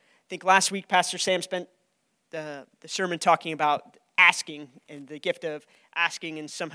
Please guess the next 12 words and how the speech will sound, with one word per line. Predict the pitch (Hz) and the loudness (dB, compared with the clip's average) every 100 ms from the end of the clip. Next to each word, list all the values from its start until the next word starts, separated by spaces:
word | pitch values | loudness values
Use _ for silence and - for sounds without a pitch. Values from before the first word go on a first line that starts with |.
| 156 | -14
sometimes | - 170 170 160 151 - _ _ _ _ _ _ _ _ | -14 -14 -10 -12 -12 -20 _ _ _ _ _ _ _ _
we, | 175 170 156 _ _ _ _ _ | -18 -16 -18 _ _ _ _ _
um, | 156 147 139 135 131 _ _ _ _ _ _ _ _ | -12 -6 -6 -8 -14 _ _ _ _ _ _ _ _
are | 143 139 | -16 -16
hesitant | 135 190 170 165 170 143 - | -6 -6 -6 -10 -14 -14 -14
or | 151 139 135 135 131 | -16 -14 -14 -14 -16
nervous | 127 180 185 160 151 | -14 -6 -4 -4 -6
or | 156 | -8
struggle | - - 180 160 147 - _ _ | -10 -2 -2 -2 -14 -14 _ _
to | - 131 | -12 -2
ask, | 156 147 - _ _ _ _ | 0 0 -4 _ _ _ _
and | 165 156 143 135 | -14 -12 -14 -16